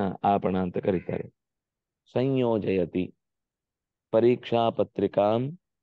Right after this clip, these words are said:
ಸಂಯೋಜಯತಿ. ಶಿಕ್ಷಕಃ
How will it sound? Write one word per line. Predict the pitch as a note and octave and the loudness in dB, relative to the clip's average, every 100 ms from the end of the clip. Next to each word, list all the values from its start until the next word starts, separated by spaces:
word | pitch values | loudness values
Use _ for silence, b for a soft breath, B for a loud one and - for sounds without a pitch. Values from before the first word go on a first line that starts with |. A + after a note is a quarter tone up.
| _ _ | _ _
ಸಂಯೋಜಯತಿ. | G#2 G#2+ G2+ F#2+ F#2 F#2 E2+ D2+ - F2+ F2 F#2 - _ _ | -2 0 0 -2 -2 -2 -2 -4 -4 -4 -2 -6 -6 _ _
ಶಿಕ್ಷಕಃ | - F#2+ - - F#2+ F2 G2 D3 | -6 -4 -4 -2 0 2 0 -2